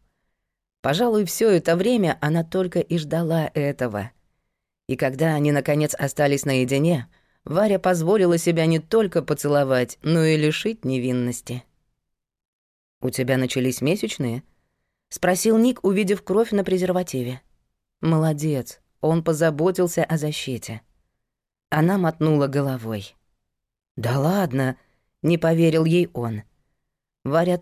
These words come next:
так раскрепощенно себя вела, что он принял ее за опытную.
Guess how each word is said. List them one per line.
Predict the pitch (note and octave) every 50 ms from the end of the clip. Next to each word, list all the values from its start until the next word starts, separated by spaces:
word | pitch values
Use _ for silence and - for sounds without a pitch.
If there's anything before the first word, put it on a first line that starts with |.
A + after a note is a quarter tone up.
| - _
так | - G3 F#3+ F#3 F3+ -
раскрепощенно | D3+ D#3+ E3 E3+ D#3+ D#3+ F3 F3 E3+ - G3+ G3 E3+ D#3+ D#3+
себя | D#3+ F3 E3+ F3 E3+
вела, | E3 E3+ F3 E3+ F#3+ G3
что | F#3+ - - E3+
он | E3 E3 E3+ E3
принял | E3 F3+ F#3 G3+ G#3 G3 F#3 F3
ее | E3+ E3 E3 E3 D#3+ D#3+
за | D3+ D3+ E3 D3+
опытную. | - - C#3+ C3+ - - B2 - - B2 A#2 A#2 A2 -